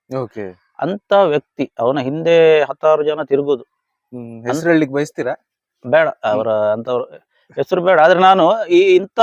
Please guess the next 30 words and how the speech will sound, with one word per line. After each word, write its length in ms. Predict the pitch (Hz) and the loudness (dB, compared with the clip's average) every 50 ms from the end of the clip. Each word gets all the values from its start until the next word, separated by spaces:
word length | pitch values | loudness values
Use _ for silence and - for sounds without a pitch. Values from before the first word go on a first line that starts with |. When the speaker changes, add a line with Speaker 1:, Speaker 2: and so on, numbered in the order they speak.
| 226 226 | 6 6
Speaker 2:
ರೀತಿಯ 320 | 202 202 202 185 220 202 | 6 6 4 4 2 2
ವರ್ತನೆ 420 | 185 165 156 165 - 208 214 214 220 | 4 4 2 2 2 0 2 2 2
ಮಾಡೋರಿಗೆ, 720 | 202 190 190 185 196 190 190 170 139 101 95 98 107 135 | 2 2 2 2 4 4 2 2 0 -2 -6 -10 -10 -8
Speaker 1:
ಹ್ಮ್. 300 | 143 135 120 110 104 101 - | -8 -8 -8 -10 -14 -12 -6
Speaker 2:
ನಾನು 360 | 135 135 147 156 160 156 151 | -2 -2 0 2 2 0 0
ದೊಡ್ಡ 160 | 156 151 147 | 0 -2 0
ರೌಡಿ, 580 | 156 147 147 151 160 151 151 151 151 151 151 - _ _ _ _ _ _ - | 0 2 4 4 4 2 0 -2 -6 -8 -14 -20 _ _ _ _ _ _ -6
ನನ್ನನ್ನು 520 | 139 135 147 160 160 156 160 160 156 151 151 | -4 -4 0 0 2 2 2 4 4 4 4
ನೋಡಿದ್ರೆ 340 | 151 151 151 147 147 147 | 4 2 2 4 2 2
ಎಲ್ಲರೂ 200 | 151 151 151 147 | 4 2 2 0
ಹೆದರುತ್ತಾರೆ 640 | 147 147 147 151 143 - - 147 143 143 147 147 - | 0 -4 -8 -10 -12 -8 -6 -6 -6 -6 -8 -12 -12
Speaker 1:
ಹ್ಮ್. 400 | - - 131 127 120 117 113 113 | -14 -14 -14 -14 -14 -12 -6 -4
Speaker 2:
ಅಂತ 240 | 135 156 165 - 185 | -4 -4 -2 0 2
ಭಾವನೆ 460 | 175 165 147 143 143 156 165 165 165 | 2 4 4 4 4 4 4 4 2
ಹಿಡ್ಕೊಂಡು 440 | 160 151 151 - - 170 156 151 147 | 0 0 -2 -2 -2 -2 -2 -2 -2
ಬದುಕುವವರಿಗೆ, 800 | 131 135 131 151 143 - 160 156 143 139 127 117 92 90 90 92 | -2 -2 -2 -2 -2 0 2 2 2 2 2 0 -2 -4 -12 -14
Speaker 1:
ಹ್ಮ್. 580 | - 143 143 139 127 113 107 104 101 104 107 110 _ _ _ - | -12 -10 -10 -10 -10 -10 -14 -18 -20 -20 -20 _ _ _ _ -2
Speaker 2:
ಆ, 280 | 165 160 160 156 151 151 | 0 2 4 4 4 4
ನಾನೊಂದು 380 | 147 151 151 156 156 151 147 139 | 4 2 2 2 2 2 2 2
ಹೇಳೋದು, 460 | 131 127 120 107 101 - - _ _ - | 2 2 2 0 -4 -8 -14 _ _ 0
ಆ, 100 | 135 151 | 2 2
Speaker 1:
ಅದು 200 | 160 156 160 180 | 4 4 4 2
ಒಂದು 160 | 170 - 156 | 2 2 4
Speaker 2:
ಅದು 140 | 196 220 208 | 4 4 4
Speaker 1:
ಈ 40 | |
Speaker 2:
ಗೊತ್ತಿರೋರಿಗೆ 340 | 196 196 196 196 240 226 226 | 4 4 4 4 6 6 6
Speaker 1:
ಘಟನೆಯಲ್ಲಿ 300 | 226 208 190 185 180 180 | 6 6 4 4 4 2
ಒಂದು 100 | 180 170 | 0 -2
ಸಂದೇಶ 360 | 165 165 175 175 190 175 - | -2 -2 0 2 2 0 0
ಉಂಟು. 280 | 170 147 127 110 - 110 | -2 -8 -8 -12 -18 -20